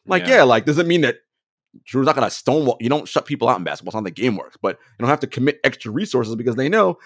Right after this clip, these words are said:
Speaker 1: these guys know where to be. We understand the team concept, et cetera. And that no, no other team has that advantage where they don't have to double anybody. Everyone has
Speaker 2: Yeah.
Speaker 1: to send help 'cause they're compromised. That's, that's huge. And you see what Joe Mazzulla said?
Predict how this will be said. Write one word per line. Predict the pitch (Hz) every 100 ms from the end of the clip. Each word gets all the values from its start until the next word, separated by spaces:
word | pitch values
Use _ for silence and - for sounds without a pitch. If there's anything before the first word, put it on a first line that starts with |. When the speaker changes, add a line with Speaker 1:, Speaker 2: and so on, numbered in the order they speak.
| _
Speaker 1:
these | - 113
guys | 139 127
know | 101 123
where | 151
to | 151
be. | 127 131 131
We | 117
understand | 113 120 139
the | 131
team | 151
concept, | 131 131 127 127
et | 113
cetera. | - 131 117 113 _ _ _
And | 101
that | 110 107
no, | 101 117 90 -
no | 98 135
other | 135
team | 127
has | 107 151
that | 95
advantage | 87 139 135 -
where | 107
they | 101
don't | 101 95
have |
to | 80
double | 117 135
anybody. | 87 92 - _ -
Everyone | 160 151 113
has | 92 90
Speaker 2:
Yeah. |
Speaker 1:
to | 76
send | - 80
help | 82 76 _
'cause | 98 82 - _ _ _ _
they're | 95
compromised. | 123 147 - 69 58 -
That's, | 57 - - - _ _ _ _ _
that's | 107 -
huge. | 302 214 - -
And | 113
you | 123
see | 117
what | 131 101
Joe | - 107
Mazzulla | 101 101 113
said? | 135 131